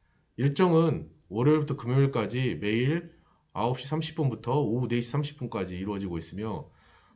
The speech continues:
어, 직업적 훈련 내에서 진행되고 있는 세부 프로그램으로는,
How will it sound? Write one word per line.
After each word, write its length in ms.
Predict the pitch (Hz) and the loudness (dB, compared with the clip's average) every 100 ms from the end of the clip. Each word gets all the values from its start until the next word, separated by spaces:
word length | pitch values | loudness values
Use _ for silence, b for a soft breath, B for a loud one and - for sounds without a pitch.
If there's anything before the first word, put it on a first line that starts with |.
| _ | _
어, 280 | - 87 85 | -12 -8 -6
직업적 340 | 107 160 160 | 0 2 4
훈련 300 | 170 196 208 | 2 4 4
내에서 320 | 156 143 147 143 | 6 6 6 2
진행되고 420 | - 139 139 131 | 2 2 4 2
있는 160 | 123 | 0
세부 540 | 120 190 180 170 151 139 | -2 -2 0 2 2 0
프로그램으로는, 880 | - 196 170 117 101 92 131 85 | -2 -2 0 0 -2 -2 -2 -4